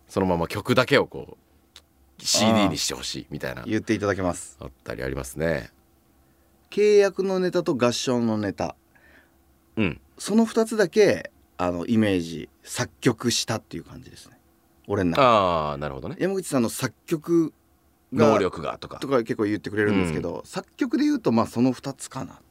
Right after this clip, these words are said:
Speaker 1: はいはいはい。
Speaker 2: あとはね、作曲っていう感じでもないんですよ。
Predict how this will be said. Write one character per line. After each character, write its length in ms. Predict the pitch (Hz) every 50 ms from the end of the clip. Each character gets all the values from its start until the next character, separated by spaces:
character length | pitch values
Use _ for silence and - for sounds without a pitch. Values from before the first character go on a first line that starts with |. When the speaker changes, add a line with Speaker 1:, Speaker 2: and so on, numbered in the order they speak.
| _ _ -
Speaker 1:
は 140 | - 98 80
い 20 |
は 0 |
い 20 | 69
は 140 | - 65 64
い。 40 | -
Speaker 2:
あ 120 | - 285 269
と 120 | 214 156
は 60 | 117
ね、 120 | 101 95 87
作 180 | - 131 -
曲 220 | - - 196 190 -
っ 40 |
て 120 | - - 127
い 40 | 104
う 20 |
感 160 | - 104 104
じ 80 | 101 110
で 60 | 117
も 60 | 98
な 140 | 92 90 87
い 100 | 80 -
ん 180 | - - - -
で 120 | - -
す 140 | - - -
よ。 220 | - - - -